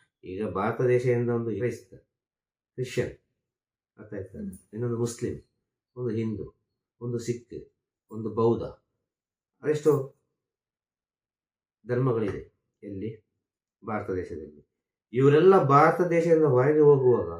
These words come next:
Speaker 1: ನಾವು ಭಾರತೀಯರು ಅಂತ ಹೇಳ್ತಾರ, ನಾವು ಸಿಖ್ಖರು ಅಂತ ಹೇಳ್ತಾರ, ನಾವು ಮುಸಲ್ಮಾನರು ಅಂತ ಹೇಳ್ತಾರ, ನಾವು ಬ್ರಾಹ್ಮಣರು ಅಂತ ಹೇಳ್ತಾರ, ನಾವು ಹಿಂದೂಗಳು ಅಂತ ಹೇಳ್ತಾರ, ಅಲ್ಲ ನಾವು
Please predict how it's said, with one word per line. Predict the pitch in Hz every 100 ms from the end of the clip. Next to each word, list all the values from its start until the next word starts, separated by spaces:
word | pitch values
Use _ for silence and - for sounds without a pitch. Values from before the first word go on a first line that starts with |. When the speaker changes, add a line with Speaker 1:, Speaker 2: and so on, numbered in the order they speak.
| 92 _ _ _ 98
Speaker 1:
ನಾವು | 110 110 85
ಭಾರತೀಯರು | 117 151 160 180 165 156
ಅಂತ | 139
ಹೇಳ್ತಾರ, | 123 117 107 98 107 _ 117
ನಾವು | 123 117
ಸಿಖ್ಖರು | 110 - 127 - 113
ಅಂತ | 104 104
ಹೇಳ್ತಾರ, | 90 92 95
ನಾವು | 101 92
ಮುಸಲ್ಮಾನರು | 92 120 120 101 87
ಅಂತ | 82 82
ಹೇಳ್ತಾರ, | 80 82 90 101 _ _ _ _ _
ನಾವು | 101 98 90
ಬ್ರಾಹ್ಮಣರು | 95 110 120 101 92
ಅಂತ | 85 -
ಹೇಳ್ತಾರ, | 80 - 90
ನಾವು | 92 92
ಹಿಂದೂಗಳು | 104 117 127 101 90
ಅಂತ | -
ಹೇಳ್ತಾರ, | 80 78 80 - - _ _ - _ -
ಅಲ್ಲ | 98
ನಾವು | 95 95 95 87